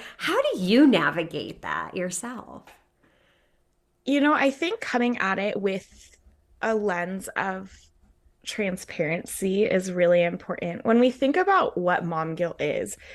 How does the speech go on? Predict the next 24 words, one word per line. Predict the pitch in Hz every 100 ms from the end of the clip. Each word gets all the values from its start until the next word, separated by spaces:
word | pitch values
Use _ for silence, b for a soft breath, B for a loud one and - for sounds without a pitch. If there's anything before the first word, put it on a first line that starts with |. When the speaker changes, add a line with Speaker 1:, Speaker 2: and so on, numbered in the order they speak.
| B B
Speaker 2:
we | 233
use | 262 320
that | 403 -
term | - 220 185
mom | 170 175
guilt | 170 -
a | 175
lot, | 170 160 165
but | - 190
really | 220 254 320 320 226 - _ _ _
what | 202 -
we're | 196
usually | 175 170 175 185 180
talking | - 165 151 180
about | 185 190 185 -
is | 175 165 -
kind | - 180 175
of | 175 185 -
a | 190
mix | 175 160 -
of | 180 175
guilt | 165 156 - -
and | 185 175
shame, | - - 165 170 247